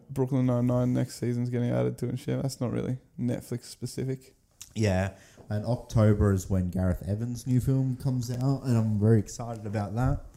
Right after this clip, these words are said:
Speaker 1: Yeah.
Speaker 2: From, from the director of The Raid, and the vi-, the trailer looks really violent.
Speaker 1: Wait, is, is fucking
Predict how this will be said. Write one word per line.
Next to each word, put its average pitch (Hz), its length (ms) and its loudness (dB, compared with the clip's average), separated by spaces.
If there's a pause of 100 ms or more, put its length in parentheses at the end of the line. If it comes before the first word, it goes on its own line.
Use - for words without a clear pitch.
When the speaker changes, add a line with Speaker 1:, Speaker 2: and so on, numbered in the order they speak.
(140)
Speaker 1:
Yeah. 135 240 6
Speaker 2:
From, 95 300 -2
from 101 260 -8
the 95 80 -4
director 95 400 -2
of 90 120 0
The 98 60 -2
Raid, 123 460 2 (540)
and 101 80 0
the 90 60 0
vi-, 90 380 -2
the 95 120 2
trailer 95 320 4
looks - 580 0 (320)
really 95 260 6
violent. 110 440 6 (680)
Speaker 1:
Wait, 185 120 4
is, 185 200 4
is 190 260 2
fucking 233 500 2